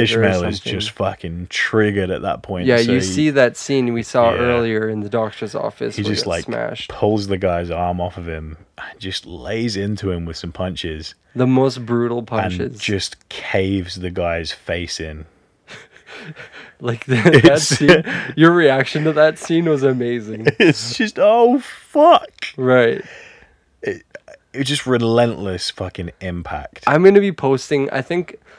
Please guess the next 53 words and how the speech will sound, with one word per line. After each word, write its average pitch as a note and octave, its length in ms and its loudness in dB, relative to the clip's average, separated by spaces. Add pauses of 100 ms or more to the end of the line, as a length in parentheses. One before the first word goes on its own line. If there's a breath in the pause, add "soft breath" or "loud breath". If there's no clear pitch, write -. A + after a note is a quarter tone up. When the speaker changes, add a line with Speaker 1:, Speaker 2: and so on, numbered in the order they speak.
(160 soft breath)
Speaker 1:
I'm C#3 100 0
gonna F3 120 2
be E3+ 100 0
posting B2 480 -2
some B2 200 -4
of A2 60 -2
these A2+ 180 -6
scenes. A2 640 -8 (360)
I A#2 120 0
have C#3+ 280 4
to B2+ 80 -6
post A2 300 -2
some G#2+ 180 -2
of G2+ 120 -8
'em. G#2 240 -8
Like, G2 180 2
Speaker 2:
Yeah, E2 220 2
Speaker 1:
I B2+ 40 2
have D#3 160 2
Speaker 2:
I - 20 -2
Speaker 1:
to F#2 120 -6
Speaker 2:
don't, A#2 100 6
Speaker 1:
sh- A2+ 40 -10 (100)
Speaker 2:
you A#2 140 -2
probably D3 280 4
won't A2+ 200 6
be G2+ 100 2
able F#2+ 140 0
to F#2 100 -10
post F#2+ 320 -4
them F2 140 -6
on D#2 140 -8
Facebook. D#2+ 560 -8 (340)
Speaker 1:
Why? A#2 340 -2
Too A#2+ 220 -10
graphic? B2+ 640 0
Speaker 2:
Yeah. F2+ 380 2 (180)
Well, F3 260 6
I F3+ 100 6
don't F3 120 2
know. D3 140 2
There A#2 200 6
are A2 40 0
some B2+ 180 0
Speaker 1:
You've E3+ 120 4
seen G#3 360 0
them B2 180 2
before, A#2 480 -4
some C#3 240 -2
of A2 160 -2
'em. A2 360 -4
Speaker 2:
Yeah, A#2 280 4
I, D#2 100 -8